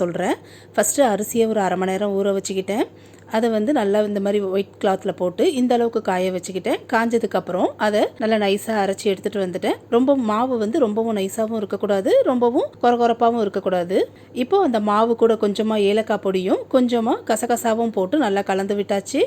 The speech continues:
இப்போ ஒரு கடாயில ஒரு கிலோ பச்சரிசிக்கு முக்கா கிலோ வெல்லம், முக்கா கிலோ வெல்லத்தை நல்லா பொடி பண்ணி வாணல்ல போட்டுக்கிட்டேன். இது கூடவே கால் டம்ளர் அளவு தண்ணி ஊத்தி பாகை நல்லா காய்ச்சிக்கிட்டேன். பாகோட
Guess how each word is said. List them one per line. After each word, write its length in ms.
இப்போ 140
ஒரு 120
கடாயில 460
ஒரு 200
கிலோ 160
பச்சரிசிக்கு 640
முக்கா 300
கிலோ 260
வெல்லம், 320
முக்கா 260
கிலோ 220
வெல்லத்தை 400
நல்லா 240
பொடி 240
பண்ணி 240
வாணல்ல 380
போட்டுக்கிட்டேன். 460
இது 200
கூடவே 300
கால் 240
டம்ளர் 300
அளவு 200
தண்ணி 220
ஊத்தி 240
பாகை 340
நல்லா 180
காய்ச்சிக்கிட்டேன். 540
பாகோட 360